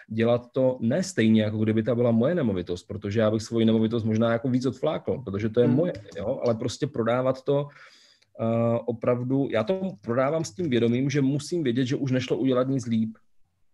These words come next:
Speaker 2: Jo,
Speaker 1: A
Speaker 2: jasně.
Speaker 1: v ten moment já potřebuji mít prostě jako jistotu, že ta cena, které jsme se dotkli, protože přece jenom hrajeme na výsledky, hrajeme na rychlost, na čas a na ceny.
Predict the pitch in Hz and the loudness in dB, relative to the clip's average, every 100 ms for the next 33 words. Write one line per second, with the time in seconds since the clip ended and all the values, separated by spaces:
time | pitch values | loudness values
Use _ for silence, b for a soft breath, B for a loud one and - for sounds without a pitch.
0 | _ _ 151 151 - 104 113 120 139 254 | _ _ -12 -12 -12 -6 -2 -2 -4 -14
1 | - - - 135 135 139 127 127 - 147 | -16 -14 -2 2 4 4 2 0 -4 -4
2 | 151 156 156 139 160 170 180 113 - 113 | -4 -4 -6 -6 -2 -2 0 -2 -2 -4
3 | 143 147 156 160 _ _ _ _ - 160 | -2 -2 -4 -6 _ _ _ _ -6 -4
4 | - 110 123 - 135 135 143 147 101 - | -2 -2 -2 -2 -6 -4 -6 -6 -8 -8
5 | 135 175 120 123 135 127 107 139 143 127 | -6 -6 -4 -4 -4 -4 -6 -4 -2 -2
6 | 107 117 135 147 131 165 113 90 95 104 | 0 0 0 0 -2 -4 -8 -8 -6 -2
7 | 113 131 110 113 107 139 135 135 110 110 | 0 0 0 -2 -2 -4 -6 -6 -4 -4
8 | 113 131 131 127 127 160 123 - | -2 -4 -4 -6 -6 -4 -6 -8